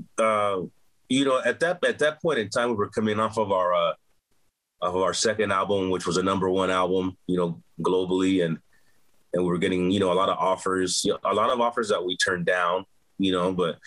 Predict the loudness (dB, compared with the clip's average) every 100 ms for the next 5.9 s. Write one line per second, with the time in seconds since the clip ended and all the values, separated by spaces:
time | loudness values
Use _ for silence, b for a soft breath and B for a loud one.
0 | B B B _ -2 0 0 0 0 -2
1 | -2 0 2 2 2 2 2 0 0 0
2 | 0 0 0 0 0 0 0 0 0 0
3 | 0 -2 -2 0 -2 -6 -4 0 2 0
4 | 0 -2 -2 0 0 2 0 0 0 0
5 | 2 2 0 0 0 2 2 0 -4